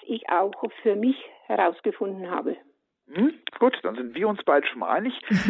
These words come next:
Speaker 2: Äh, wie gesagt, das ist nicht ganz sicher, ob das wirklich die katholische Lehre ist.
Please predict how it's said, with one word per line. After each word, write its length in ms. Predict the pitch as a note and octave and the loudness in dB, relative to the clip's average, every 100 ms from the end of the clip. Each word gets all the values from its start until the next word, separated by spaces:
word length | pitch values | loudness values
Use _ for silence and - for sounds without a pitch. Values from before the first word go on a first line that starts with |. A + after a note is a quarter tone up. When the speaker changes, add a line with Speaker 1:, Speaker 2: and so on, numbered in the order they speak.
| G3 | 4
Speaker 2:
Äh, 220 | C#3+ C#3 | 4 2
wie 80 | E3 | 0
gesagt, 340 | F3+ D#3 E3+ | 2 2 2
das 100 | D3+ | -2
ist 140 | D#3+ - | -10 -8
nicht 160 | G3+ | -4
ganz 280 | - E3+ G3 | 0 0 0
sicher, 420 | A#3 G3+ G#3+ G#3 - | -6 2 4 4 2
ob 140 | D#3 | 2
das 140 | E3 C3 | 2 2
wirklich 340 | A#2 E3+ F3 - | 0 -2 -4 -8
die 100 | D#3+ | -2
katholische 460 | B2+ - C3 A#2+ | -2 2 2 2
Lehre 400 | G2 F2+ C#3+ G3 | 2 4 6 6
ist. 200 | E3+ G3+ | 2 0